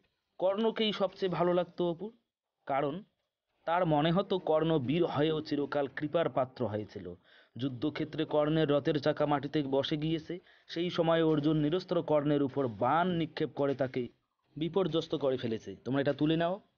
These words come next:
এতটুকুই কিন্তু আমাদের উত্তরটা শেষ না, আমরা পরবর্তীতে continue লিখতে থাকবো। চলো দেখে নেওয়া যাক পরের পেজটা। কর্ণের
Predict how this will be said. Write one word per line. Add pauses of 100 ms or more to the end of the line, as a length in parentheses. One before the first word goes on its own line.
(100)
এতটুকুই
কিন্তু
আমাদের
উত্তরটা
শেষ
না,
আমরা
পরবর্তীতে
continue
লিখতে
থাকবো। (560)
চলো
দেখে
নেওয়া
যাক
পরের
পেজটা। (1300)
কর্ণের